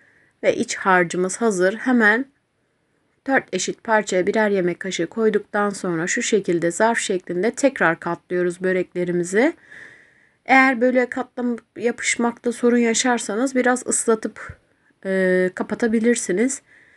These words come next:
Hemen şöyle fırın tepsimi alıyorum. Fırın tepsisini de güzelce yağladım. Yağlı kağıdınız varsa yağlı kağıt serebilirsiniz.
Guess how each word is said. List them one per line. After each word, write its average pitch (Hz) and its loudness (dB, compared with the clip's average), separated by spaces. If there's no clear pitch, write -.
Hemen - 2
şöyle 202 0
fırın 233 0
tepsimi 196 -2
alıyorum. 226 2
Fırın 220 -2
tepsisini 196 -4
de 175 2
güzelce 180 0
yağladım. 185 2
Yağlı 180 2
kağıdınız 170 -4
varsa 170 -2
yağlı 175 2
kağıt 160 -4
serebilirsiniz. 208 0